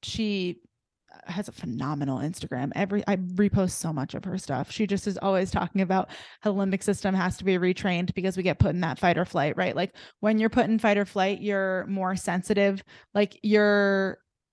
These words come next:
you're more sensitive going forward in that you still get stressed as much, but your body doesn't return to the same homeostasis, right? Like, it would have normally been more calm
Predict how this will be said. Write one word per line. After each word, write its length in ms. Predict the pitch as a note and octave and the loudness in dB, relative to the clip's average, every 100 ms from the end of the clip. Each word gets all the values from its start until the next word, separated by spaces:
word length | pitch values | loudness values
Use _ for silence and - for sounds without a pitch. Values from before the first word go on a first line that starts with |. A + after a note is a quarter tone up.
| _ | _
you're 100 | - | 0
more 160 | A#3+ C#4 | 4 4
sensitive 500 | C#4 A#3+ A#3 A3 F#3+ - _ - | 4 0 2 0 0 -6 _ -2
going 280 | A3 G#3 G#3 | 0 0 -2
forward 500 | G#3 G3+ G3 F#3+ F#3 _ _ _ _ | 0 0 0 -4 -8 _ _ _ _
in 240 | G#3+ G#3 G3+ | -2 2 2
that 320 | F#3+ F#3 - _ _ _ _ _ _ - | 4 2 0 _ _ _ _ _ _ -6
you 120 | G#3+ | -6
still 260 | - B3 | 0 2
get 200 | B3 A#3+ | 2 0
stressed 440 | - - F#3 G3 - | -2 -6 -6 -4 -2
as 140 | A#3+ | 0
much, 280 | B3+ C4+ - | 2 2 0
but 120 | G3 | 0
your 100 | G3 | 0
body 280 | G3 F#3 G3 | 0 0 0
doesn't 260 | G#3 G#3+ G3+ | -2 -2 -4
return 340 | G3 G#3 G3 | -4 -2 -2
to 80 | F#3+ | -2
the 60 | F#3+ | -4
same 240 | G#3 F#3+ | -2 2
homeostasis, 840 | F#3+ F#3 F3+ F#3+ - F#3 - - G#3 | 2 2 -2 -4 -6 -6 -6 -4 2
right? 180 | F#3+ | 2
Like, 240 | D3+ F#3 - _ _ - | 4 0 -2 _ _ -2
it 140 | G3+ | 0
would 160 | G3 G3+ | 2 2
have 120 | G3 | 2
normally 440 | F#3+ F#3+ F#3+ G3 F#3+ | 2 0 2 2 2
been 400 | F#3 F3+ F#3 - - | 0 0 -2 -4 -4
more 220 | F#3 F3 | -2 -4
calm 540 | - F#3+ F3+ G3+ A3+ | -2 0 2 4 2